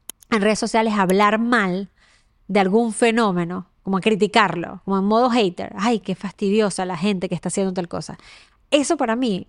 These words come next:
es un momento de descubrir una tendencia. Porque si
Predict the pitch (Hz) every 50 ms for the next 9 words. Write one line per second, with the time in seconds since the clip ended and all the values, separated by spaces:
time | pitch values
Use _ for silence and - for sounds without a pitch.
0 | _ _ - 214 202 240 254 254 262 269 262 254 262 269 302 311 330 349 - 370
1 | 370 330 233 208 202 190 170 - - 190 202 214 247 302 330 277 214 196 - 196
2 | 180 160 170 - - - - - _ _ _ _ _ _ _ _ _ _ _ _
3 | _ - 226 233 226 - 233 208 - - 233 226 220 220